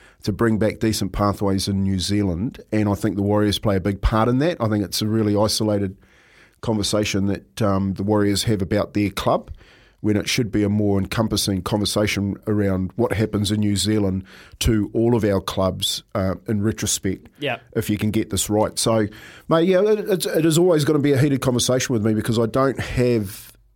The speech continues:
Speaker 1: um,
Speaker 2: A filter?
Speaker 1: Well, I don't have a filter when I think about it because I've been, I think,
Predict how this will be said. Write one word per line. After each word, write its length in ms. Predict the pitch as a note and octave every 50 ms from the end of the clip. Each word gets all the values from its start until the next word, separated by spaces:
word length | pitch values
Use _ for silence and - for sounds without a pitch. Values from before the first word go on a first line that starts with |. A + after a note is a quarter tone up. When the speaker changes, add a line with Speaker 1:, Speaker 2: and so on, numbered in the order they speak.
| _ _ _ -
Speaker 1:
um, 800 | A#2 A2+ A2 A2 G#2+ G#2 G#2+ G2+ G#2 G#2 G#2 G2+ G2+ G#2 - - -
Speaker 2:
A 80 | B2 B2
filter? 340 | - D3 D3 C#3+ F3+ G3 - _ _ _ _ _ _ _ _ _ _
Speaker 1:
Well, 140 | - C#3+ D3+
I 20 |
don't 160 | D3+ G#3 A#3 B3
have 100 | B3 A3+
a 40 | F3+
filter 380 | - - D#3+ F3+ E3+ - - D3
when 120 | C#3 C3+ B2
I 40 |
think 260 | G#2 - - D#3 D#3 -
about 220 | C#3 B2 A#2 A2 G#2+
it 80 | G2
because 260 | A2+ A2+ - C#3 A#2+ C#3
I've 100 | B2+ A2
been, 140 | C3+ B2+ - - - -
I 60 | C3
think, 340 | - - - F3 F#3 F#3